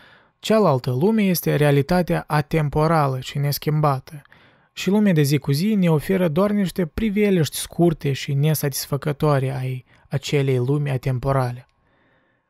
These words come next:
Dar ea este ceea ce s-ar putea numi realitatea reală, deoarece e singura lume stabilă, de neclintit. Doar ea pur și simplu este. Și nu este întotdeauna în proces de a aluneca în altceva.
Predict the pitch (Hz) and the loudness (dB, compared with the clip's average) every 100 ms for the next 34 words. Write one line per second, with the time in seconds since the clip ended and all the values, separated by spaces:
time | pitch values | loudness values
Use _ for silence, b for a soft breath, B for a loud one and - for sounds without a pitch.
0 | - 151 160 165 208 220 185 170 - - | -6 0 0 2 2 0 0 -4 -4 0
1 | 185 175 156 - 143 - - 165 156 135 | 0 0 -2 -2 -2 -2 0 2 2 2
2 | 127 165 180 156 B B B - 151 143 | 2 2 2 0 B B B 0 2 2
3 | 139 156 151 139 131 131 139 120 117 - | 2 0 0 0 0 2 2 0 -6 -14
4 | B B B B - 139 143 156 156 156 | B B B B -4 0 2 4 2 2
5 | 139 127 208 196 175 151 156 160 131 139 | 0 0 0 2 4 4 4 2 0 -2
6 | 135 151 131 123 131 135 135 147 - 143 | 2 2 2 -2 -2 0 2 2 2 0
7 | 135 - 131 - _ _ _ - 165 202 | 0 -2 -6 -8 _ _ _ -4 0 2
8 | 220 214 214 202 - 208 - - - 185 | 2 2 0 0 -4 -4 -4 -8 -2 -2
9 | 170 165 - - 156 143 117 - 120 - | 0 -4 -4 -2 0 0 -2 -10 -16 -20
10 | _ _ _ _ - 185 196 185 139 143 | _ _ _ _ -4 0 2 2 2 -2
11 | 131 143 139 139 165 143 127 131 - 147 | -2 0 2 2 2 0 -2 -4 -2 -2
12 | 131 135 127 131 139 135 131 143 123 123 | 0 -2 0 0 0 0 -2 -2 -2 -2
13 | 127 120 - - 127 123 117 | -4 -6 -10 -8 -6 -8 -10